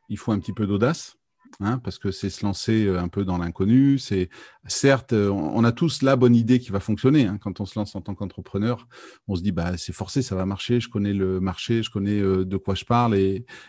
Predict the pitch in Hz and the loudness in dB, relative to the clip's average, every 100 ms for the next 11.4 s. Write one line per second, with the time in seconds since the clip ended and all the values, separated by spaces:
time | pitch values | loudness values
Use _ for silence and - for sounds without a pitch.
0 | _ 98 98 98 110 98 95 95 90 95 | _ 0 0 2 2 0 -2 -2 -2 0
1 | 98 104 113 147 147 - - _ 98 98 | 0 0 0 -2 -6 -18 -20 _ -10 -8
2 | 87 98 90 95 101 - 120 117 107 127 | -8 -8 -8 -4 -4 -6 -6 -6 0 0
3 | 113 107 - 95 104 104 107 117 139 127 | 2 0 0 -4 -4 -2 2 2 0 -2
4 | 104 98 - - 98 - 113 117 101 - | -4 -4 -6 -8 -10 -6 -6 -4 -8 -10
5 | _ - 95 104 110 131 120 98 92 90 | _ -4 -2 0 2 2 2 2 0 -4
6 | - _ _ _ _ 92 92 95 92 92 | -8 _ _ _ _ -10 -6 -4 -4 -6
7 | 87 - 98 98 110 - 127 131 101 95 | -8 -8 -6 -4 -4 0 2 2 0 0
8 | 107 104 110 101 110 98 95 95 101 95 | 0 0 -4 -4 -4 -4 -6 -6 -6 -6
9 | 95 113 131 117 95 101 98 101 - 104 | -4 -2 -2 -4 -4 -6 -8 -10 -6 -6
10 | - 113 110 104 104 107 98 104 120 107 | -4 -4 -4 -4 -6 -6 -4 -2 -2 -2
11 | 98 95 95 | -4 -4 -6